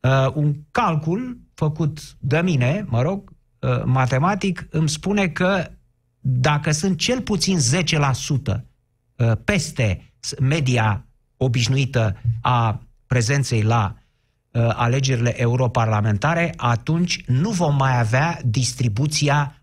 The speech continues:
obișnuită de voturi, care a fost, știm foarte bine,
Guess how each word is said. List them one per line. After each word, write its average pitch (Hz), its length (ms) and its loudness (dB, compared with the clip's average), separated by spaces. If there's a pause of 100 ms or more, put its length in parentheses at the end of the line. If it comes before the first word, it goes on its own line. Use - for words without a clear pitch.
(160)
obișnuită 135 680 0
de 123 140 2
voturi, 117 440 -2
care 156 680 -2
a 143 140 0
fost, 160 360 -2
știm 117 320 -2
foarte 131 380 0
bine, 165 460 -2